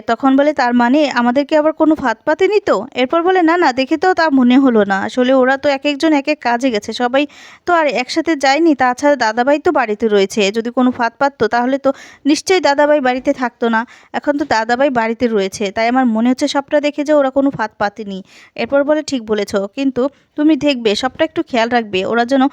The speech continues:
কোনো ফাঁদ না পাতে, ঠিক আছে? এরপর যেন আবার আমরা ধরা পড়ে না যাই।" এরপর বলে, "না, না, ধরা পড়বে না।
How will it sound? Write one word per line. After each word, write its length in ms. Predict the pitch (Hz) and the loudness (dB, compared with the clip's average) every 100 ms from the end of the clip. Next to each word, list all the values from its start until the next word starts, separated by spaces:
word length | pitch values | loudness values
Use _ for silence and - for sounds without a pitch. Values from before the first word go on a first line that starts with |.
| - - | -4 -10
কোনো 180 | - 320 302 | -2 0 0
ফাঁদ 240 | 269 233 - | -2 -4 -4
না 120 | 240 | -4
পাতে, 280 | - 202 196 | -2 -6 -8
ঠিক 160 | - 254 | -10 -2
আছে? 240 | 311 - 196 - - - | -2 0 -4 -4 -10 -6
এরপর 240 | - 294 | 0 0
যেন 160 | 311 330 330 | 2 2 2
আবার 160 | 330 320 | 2 0
আমরা 240 | 320 294 349 - - | 2 0 -2 -8 -6
ধরা 260 | 254 262 285 | 0 0 0
পড়ে 260 | 330 339 330 | 0 2 2
না 140 | 233 | 2
যাই।" 240 | 208 202 190 - _ | 0 -4 -4 -14 _
এরপর 220 | 247 240 285 | -8 -2 0
বলে, 160 | 311 330 | 2 4
"না, 120 | 285 | 4
না, 140 | 285 233 - _ - | 2 0 -4 _ -6
ধরা 180 | 226 233 | -2 0
পড়বে 300 | 233 208 202 | 0 0 0
না। 120 | 190 | -2